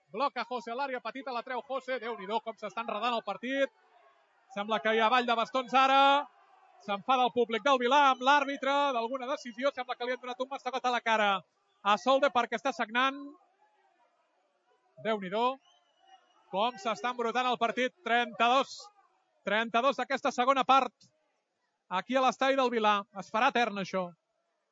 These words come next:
Però hem de seguir creient que podem anar amb opcions a la Guineueta la setmana que ve, però hem de confirmar aquests tres punts. Juga el dorsal número cinc,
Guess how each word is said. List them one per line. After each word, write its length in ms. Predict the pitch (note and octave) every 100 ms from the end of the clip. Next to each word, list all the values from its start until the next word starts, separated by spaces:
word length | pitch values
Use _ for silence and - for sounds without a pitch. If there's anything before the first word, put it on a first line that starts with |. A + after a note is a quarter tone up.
| _ _ _ _ _ _ _ _ _ _ _ -
Però 100 | F#3
hem 160 | G#3+
de 60 | A3
seguir 400 | A#3 A3 B3+ B3+ -
creient 460 | A3+ B3 A#3+ C4+ B3+
que 160 | A3+ G#3+ G#3+ G#3+
podem 240 | A3+ A#3+
anar 140 | A#3 A#3+
amb 80 |
opcions 500 | G3+ A#3 A#3 B3 A#3 - _ _ _ _ _ _ _
a 140 | G3
la 120 | G#3+ G#3 G3+
Guineueta 420 | G#3 A3+ A#3+ B3
la 100 | A#3+
setmana 300 | - A3+ A3+
que 100 | A3
ve, 120 | F3
però 160 | F3 G#3+
hem 80 | A#3
de 80 | A#3
confirmar 440 | A3+ G3 A3 A#3+
aquests 180 | A#3 -
tres 180 | G#3 E3
punts. 400 | C#3+ C3+ - - _ _ _ _ _ _ _ _ _ _ _ _ _ _ _ _ _ _ _ _ _
Juga 260 | B2+ E3 A3
el 60 | A3+
dorsal 280 | A3+ B3+
número 280 | B3+ C4 C4
cinc, 380 | - C4+ C4 A#3